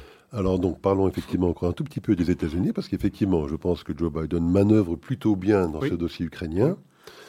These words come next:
Speaker 1: euh, mais il est aussi en proie à toute une série de difficultés internes. On en a souvent parlé, l'un des dossiers les plus chauds aux États-Unis, c'est ce dossier de l'immigration.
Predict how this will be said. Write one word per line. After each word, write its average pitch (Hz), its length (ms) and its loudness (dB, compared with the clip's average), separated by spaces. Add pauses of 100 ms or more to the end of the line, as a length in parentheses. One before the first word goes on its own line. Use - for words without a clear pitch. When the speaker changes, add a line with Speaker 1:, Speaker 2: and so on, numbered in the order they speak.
(480)
Speaker 1:
euh, 85 200 -6
mais 87 120 -2
il 87 80 -2
est 90 40 -2
aussi 85 320 -4
en 92 140 0
proie 110 380 0
à 80 40 -4
toute - 220 -12
une - 60 -20
série 87 200 -6
de 80 60 -8
difficultés 85 580 -6
internes. 123 460 0 (760)
On 82 100 -10
en 80 100 -6
a 80 40 -6
souvent 78 300 -6
parlé, 95 580 2
l'un 95 240 4
des 85 140 0
dossiers 92 380 0
les 85 100 -6
plus - 160 -14
chauds 98 220 -4
aux 78 80 -6
États-Unis, 90 420 -6
c'est 147 140 -10
ce 90 100 -8
dossier 82 320 -6
de 80 100 -10
l'immigration. 98 920 -4